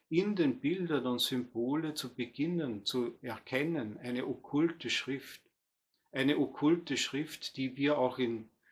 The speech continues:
physischen schon dargestellt haben, zum Beispiel durch Aristoteles und seinen zehn Kategorien. Wenn man also beginnt, das zu le-, lesen zu lernen, was man die Sternenschrift nennt.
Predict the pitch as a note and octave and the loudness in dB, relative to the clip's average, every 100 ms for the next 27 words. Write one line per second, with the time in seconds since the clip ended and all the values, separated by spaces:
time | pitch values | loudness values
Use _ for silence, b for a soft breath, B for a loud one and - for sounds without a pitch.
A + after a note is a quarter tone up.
0 | b - E3 G3 - B2+ - A#2+ - B2+ | b -6 -4 -2 -2 -2 -2 -4 0 0
1 | A2 A2+ C3 C#3 - - B2+ B2+ B2 A#2+ | 2 2 2 0 -4 0 -2 -2 -2 -2
2 | A#2+ A#2+ - _ b b b b _ - | -2 -6 -8 _ b b b b _ -4
3 | C3+ B2 B2+ C3 - B2+ B2 A#2+ - A2+ | -2 2 2 2 0 -2 -2 -4 -2 -2
4 | A#2 - B2 B2+ B2+ C#3+ C3 B2+ C3+ B2 | -2 -2 -2 -2 -2 -4 -2 -2 -2 0
5 | B2+ A#2+ A2+ - B2 B2 C#3 C3+ C3+ B2 | 0 -2 -2 -2 0 0 -2 -4 -6 -6
6 | B2+ A2+ A#2 A2 C3+ B2+ G#2+ - _ B | -6 -6 -4 -2 -2 -4 -6 -14 _ B
7 | B C3+ C3 C#3 B2 - B2+ A#2+ - C#3+ | B 4 4 4 0 0 -2 -6 -4 -2
8 | D3 - - B2 - - - C#3 A#2 A2+ | -2 -4 2 2 4 2 2 0 2 2
9 | B2+ - _ - - A2+ C3 E3 F3+ C#3 | 0 -2 _ -20 -12 -2 0 0 0 0
10 | A#2 - A2+ A2 G#2+ C3 C3 A#2+ A2+ B2+ | 0 -2 -2 2 0 0 -2 -2 -2 -2
11 | A#2 A2+ - A2+ A2+ D3 A#2+ - G#2+ G2+ | -2 -2 -4 -2 -2 -2 -4 -6 -8 -14
12 | - G#2+ G2+ G2+ | -14 -10 -10 -10